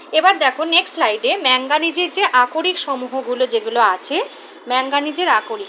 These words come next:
কী কী? হসমেনাইট, পাইরুলোসাইট, ম্যাঙ্গানিজ আর সাইলোমিলেন। এখানে বলে রাখি যে পাইরুলোসাইট আর সাইলোমিলেন যে ম্যাঙ্গানিজের আকরিকটা আছে,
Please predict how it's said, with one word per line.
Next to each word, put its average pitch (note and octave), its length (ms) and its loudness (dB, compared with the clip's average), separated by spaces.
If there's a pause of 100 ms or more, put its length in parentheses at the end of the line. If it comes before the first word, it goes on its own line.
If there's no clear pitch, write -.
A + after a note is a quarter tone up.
কী C#4+ 180 -4
কী? G#4 160 0 (420)
হসমেনাইট, E4 840 2 (140)
পাইরুলোসাইট, D4 1200 2
ম্যাঙ্গানিজ C4+ 720 -2
আর C4 100 2
সাইলোমিলেন। B3+ 840 -2 (420)
এখানে C#4+ 600 0
বলে D4 220 0
রাখি D#4+ 500 -2
যে C#4+ 120 0 (100)
পাইরুলোসাইট F4+ 1080 2
আর B3+ 200 2 (140)
সাইলোমিলেন C4+ 920 -2
যে C#4 160 -4 (220)
ম্যাঙ্গানিজের A#3+ 580 -4
আকরিকটা A#3 540 -2
আছে, A#3+ 360 -2